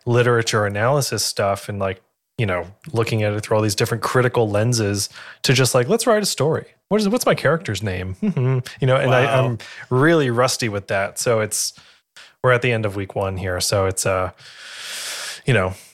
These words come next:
Speaker 1: um, yeah, the chat's asking me to talk about P J. And if you're in Discord, you know about that already. And I'm not gonna talk about it here, but if you want to know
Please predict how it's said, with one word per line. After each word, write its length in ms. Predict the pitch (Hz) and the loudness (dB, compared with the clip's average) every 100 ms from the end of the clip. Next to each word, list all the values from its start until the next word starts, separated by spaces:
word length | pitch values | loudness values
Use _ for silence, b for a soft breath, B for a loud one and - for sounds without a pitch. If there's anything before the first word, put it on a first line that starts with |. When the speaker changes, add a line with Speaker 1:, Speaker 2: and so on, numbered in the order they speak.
| - | 0
Speaker 1:
um, 520 | 123 117 113 110 101 95 B B _ _ _ _ _ | 4 4 2 -2 -8 -10 B B _ _ _ _ _
yeah, 160 | 127 110 | 0 2
the 80 | 113 | 2
chat's 300 | 151 156 156 | 2 2 2
asking 280 | 139 - 127 | 0 0 0
me 80 | 120 | 0
to 80 | 101 | 0
talk 260 | 120 120 | 0 0
about 240 | 123 98 - | 0 -2 -2
P 160 | 123 | -2
J. 300 | 127 151 170 165 | 2 2 2 0
And 100 | 127 | 0
if 100 | 120 | 2
you're 100 | 139 | 0
in 100 | 127 | 2
Discord, 500 | 147 151 - 135 117 | 0 0 2 2 2
you 80 | 117 | 2
know 260 | 120 123 | 4 4
about 240 | 123 123 120 | 4 2 2
that 160 | 127 123 | 2 2
already. 420 | 120 127 135 131 | 2 2 0 -2
And 80 | 113 | -2
I'm 120 | 113 | 2
not 160 | 120 123 | 0 0
gonna 120 | 120 | 0
talk 140 | 123 | 0
about 160 | 117 113 | 2 0
it 80 | 104 | 0
here, 240 | 120 151 | 0 0
but 280 | 127 117 - | 0 -2 -2
if 140 | 110 | -2
you 80 | 120 | 2
want 240 | 156 180 - | 2 0 0
to 80 | |
know 420 | 175 175 104 107 | 2 2 0 -2